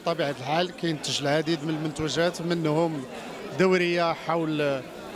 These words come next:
المشاريع المتواجدة في إفريقيا أو مشاريع لي زوبورتونيتي دافير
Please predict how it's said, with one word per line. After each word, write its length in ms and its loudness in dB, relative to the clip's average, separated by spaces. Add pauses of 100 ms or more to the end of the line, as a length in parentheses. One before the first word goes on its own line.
(200)
المشاريع 1080 2 (100)
المتواجدة 1400 2
في 180 -2
إفريقيا 500 0
أو 240 0
مشاريع 720 0 (540)
لي 80 4
زوبورتونيتي 760 2
دافير 460 0